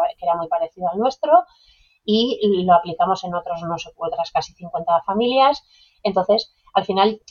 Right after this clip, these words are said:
eh, ¿qué pasa? Que, que con, con este programa es siempre, ¿no? Intentar buscar, eh, subvención, ¿no? La cucha, proyectos de investigación, pero claro, llega un momento en que dices, "A ver, que lo que queremos es que esto se aplique, ¿no? En, en,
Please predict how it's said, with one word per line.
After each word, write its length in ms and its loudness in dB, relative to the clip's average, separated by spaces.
eh, 320 -2
¿qué 100 0
pasa? 300 2
Que, 100 -14
que 440 -4
con, 380 -2
con 160 0
este 180 -4
programa 480 4
es 140 -4
siempre, 420 2
¿no? 140 4
Intentar 440 2
buscar, 420 4
eh, 120 -2
subvención, 600 0
¿no? 160 8
La 180 4
cucha, 380 2
proyectos 340 -2
de 60 -2
investigación, 600 -2
pero 140 -2
claro, 320 4
llega 220 4
un 60 4
momento 320 0
en 80 -4
que 180 -6
dices, 280 -10
"A 80 -8
ver, 160 2
que 100 -8
lo 100 -2
que 120 -12
queremos 360 -6
es 160 -10
que 80 -8
esto 240 -6
se 140 -6
aplique, 400 -4
¿no? 160 0
En, 180 -8
en, 140 -16